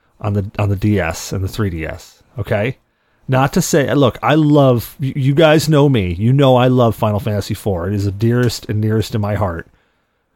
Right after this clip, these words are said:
And yes, I played it, and, and I made it all the way through on that D S version, but that was a dumpster fire of a game.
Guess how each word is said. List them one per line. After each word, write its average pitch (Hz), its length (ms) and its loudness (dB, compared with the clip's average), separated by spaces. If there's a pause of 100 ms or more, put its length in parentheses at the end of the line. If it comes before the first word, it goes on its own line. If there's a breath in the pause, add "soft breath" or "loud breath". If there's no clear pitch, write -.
(160)
And 107 160 0
yes, 113 280 2
I 120 100 2
played 139 340 2
it, 98 160 -4 (400)
and, 98 320 -2
and 98 140 -4
I 95 80 -4
made 107 200 0
it 117 80 0
all 117 120 2
the 123 60 2
way 127 100 2
through 135 240 0
on 120 80 2
that 127 180 0
D 131 160 2
S 117 140 0
version, 87 440 -6
but 98 180 -4 (680)
that 113 280 -2
was 113 220 0
a 110 60 0
dumpster 101 360 -4
fire 95 300 -2
of 87 120 -4
a 92 60 -2
game. 82 280 -10